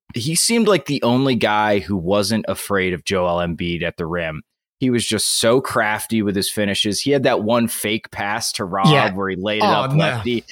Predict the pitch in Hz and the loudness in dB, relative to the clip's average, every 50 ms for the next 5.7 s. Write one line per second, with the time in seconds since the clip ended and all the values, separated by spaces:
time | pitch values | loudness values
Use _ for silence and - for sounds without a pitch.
0 | - - - - 156 160 147 131 131 117 117 104 - - - - - - 147 139 | -18 -10 -2 0 2 4 4 4 4 2 2 0 0 -2 -2 -4 -2 0 0 0
1 | 131 127 120 117 113 113 110 107 101 87 104 101 101 101 101 95 104 95 117 117 | 2 2 2 0 0 0 -2 -2 -2 0 0 2 2 2 0 0 0 0 0 0
2 | 120 117 120 117 101 - 98 - - - - 131 123 127 - 117 107 101 95 95 | -2 0 -2 -4 -2 -2 -2 -2 -2 -2 -2 -2 -2 -2 -2 -2 -2 0 0 0
3 | 98 107 110 107 101 98 98 95 95 95 95 90 - _ - - - 240 196 - | 0 0 0 0 0 0 0 0 0 0 -2 -4 -6 _ 0 2 4 4 4 2
4 | 233 214 - 98 190 185 165 - _ _ _ - - - _ _ _ _ _ _ | 0 0 0 0 0 -2 -4 -6 _ _ _ -20 -20 -20 _ _ _ _ _ _
5 | - - 170 151 127 120 143 156 127 - - 156 107 110 | -6 -2 2 2 2 2 2 0 0 -2 -2 -4 -4 -6